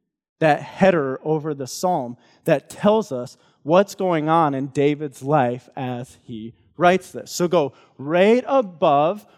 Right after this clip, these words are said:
what you find in verse one, and let's read this superscription above Psalm thirty-four. It says, "Of David, when he changed his behavior before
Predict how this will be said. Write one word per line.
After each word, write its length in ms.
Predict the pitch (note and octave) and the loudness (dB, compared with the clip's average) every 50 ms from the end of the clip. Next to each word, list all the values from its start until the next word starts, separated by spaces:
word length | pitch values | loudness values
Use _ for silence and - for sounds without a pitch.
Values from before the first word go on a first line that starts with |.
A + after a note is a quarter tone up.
| _ _ | _ _
what 260 | - D3+ F3+ F#3+ - | 2 4 4 4 4
you 120 | G3 A3+ A3+ | 2 -4 -6
find 440 | - - F#3+ E3+ E3 E3 F3+ G3 A#3 | -2 0 2 2 4 2 2 0 -2
in 180 | G#3 F#3 F3 | -2 -4 -4
verse 380 | C3 B2 D#3 E3+ F3+ F3 - - | -4 -4 -4 -4 -4 -6 -6 -6
one, 400 | F#3+ E3 C#3 C3 C3+ C#3 D#3+ F#3+ | -2 2 2 4 4 2 0 0
and 180 | D#3 D#3 D#3+ | -2 -2 0
let's 260 | D#3 E3+ E3+ - - - | 2 0 0 0 -6 -12
read 600 | E3 D#3 E3+ G#3 A#3 G#3 F3 D#3 D#3 D#3 D#3+ D#3+ | -12 -8 -4 0 2 2 2 2 0 -2 -4 -4
this 200 | F3 D#3+ - _ _ _ _ | -4 -4 -4 _ _ _ _
superscription 1300 | - - - - - C4 C#4+ B3 - - F#3 E3 - - - D#3+ D3 C3 - - - D#3+ D3+ D#3 D#3+ - - | -14 -12 -10 -6 -4 -4 -4 -4 -2 -4 -4 -4 -4 -8 -8 -6 -6 -6 -8 -8 -8 -6 -6 -6 -6 -4 -4
above 640 | E3 D#3+ C#3 F#3 G3 G3+ D#3 C3+ C3+ C#3+ E3+ D3 | -4 -2 2 4 4 6 6 4 0 -2 -8 -14
Psalm 320 | - - E3 D3+ C#3+ C#3+ | -6 -4 -4 -4 -4 -4
thirty-four. 580 | - - B2 B2 C3+ B2+ - - G#3+ G#3 D3+ A2 - | -6 -6 -8 -6 -8 -12 -6 -2 0 0 0 -2 -6
It 60 | - _ _ _ _ _ _ _ _ _ _ _ _ _ _ _ _ _ _ _ _ | -14 _ _ _ _ _ _ _ _ _ _ _ _ _ _ _ _ _ _ _ _
says, 300 | _ - - A3 G#3 G#3 | _ 4 6 6 6 6
"Of 360 | - - A3 A3 F#3 F3+ D#3+ _ | 4 2 2 2 2 -2 -6 _
David, 640 | G#3+ A3 A3+ B3 A#3+ F3+ C#3 B2+ A#2 A#2+ C#3 E3 - _ _ _ _ _ _ _ _ _ _ _ _ _ _ _ _ | 2 2 2 2 0 -4 -4 -4 -4 -4 -6 -10 -14 _ _ _ _ _ _ _ _ _ _ _ _ _ _ _ _
when 240 | - D#3 G3 G3+ G3+ | -2 2 2 4 2
he 240 | G3 - G3 F#3+ F3+ | 2 0 -2 -4 -4
changed 760 | - - - - A#3 G#3+ A3 A#3+ B3+ C4 C4+ A#3+ - - - | -8 -8 -2 2 4 4 4 4 2 0 -2 -6 -10 -10 -4
his 240 | - A#3 A3 F3+ | -2 -2 -2 -2
behavior 840 | - _ F#3 E3+ D3+ C#3+ - - G3+ A3+ A#3 G3+ E3 D3 C#3+ C#3+ C#3+ D3 | -6 _ -6 -6 -4 -6 2 4 4 4 4 0 -2 -4 -2 -2 -2 -4
before 600 | C#3+ E3 E3 D#3+ - - F3+ F3 E3+ E3 E3 | -4 -6 -8 -6 -4 -2 2 4 4 4 2